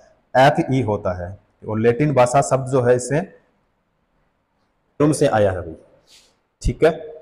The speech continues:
और लोहा चार रूपों में पाया जाता है, ठीक है, जिसमें पहला होता है मैग्नेटाइट। कौन सा होता है भाई?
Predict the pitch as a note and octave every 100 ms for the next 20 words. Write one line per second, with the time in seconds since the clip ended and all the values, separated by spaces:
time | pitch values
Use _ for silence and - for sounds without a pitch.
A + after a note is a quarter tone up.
0 | - _ _ _ _ _ _ - A2+ A#2+
1 | B2 A#2 A2+ C3 D#3 D#3+ - - C#3 C#3+
2 | F3 D#3+ C3+ C#3 D3 D3 B2 B2+ B2 B2
3 | - - _ _ _ _ - - C3 D3+
4 | D#3 - - _ G#2+ B2+ - D3+ D3+ -
5 | C#3 D3+ E3 C#3+ B2+ C3 B2+ D3 - -
6 | - _ _ _ _ _ _ _ _ _
7 | _ _ _ _ _ _ _ _ _ _
8 | _ _ _ _ _ _ _ _ _ _
9 | _ _ _ _ _ _ _ _ _ _
10 | _ B2 C3 C#3 D3+ D#3+ A#2+ A2 G2 -
11 | - _ _ _ _ _ _ - B2+ C#3
12 | C#3+ B2+ D3 E3